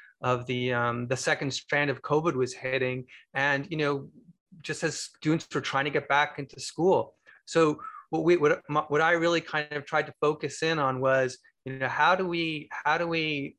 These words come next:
um, be respectful of the circumstances going around? How do we work together with the partners that we must have, which is,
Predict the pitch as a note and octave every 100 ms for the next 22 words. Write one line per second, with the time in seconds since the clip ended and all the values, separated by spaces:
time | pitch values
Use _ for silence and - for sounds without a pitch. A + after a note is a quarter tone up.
0 | - C3 C3+ C3+ C3+ C3 C3 B2+ _ _
1 | - - D#3 D#3 D3+ - D#3 - F#3 F3+
2 | F3+ - _ - C#3+ B2+ - C#3+ - -
3 | D#3+ E3+ D3+ D3+ C#3+ C#3+ C#3+ C3+ C#3 C#3+
4 | B2+ B2+ D3+ F3+ F3+ - _ - C#3+ D3
5 | D3 D3 C3+ D#3 - - C3 C3+ D#3+ C#3+
6 | C3+ B2 - C#3+ D3+ D3+ C#3 C3+ C3+ B2
7 | C#3 D#3+ - - C#3+ C#3 B2+ B2+ C3+ B2+
8 | B2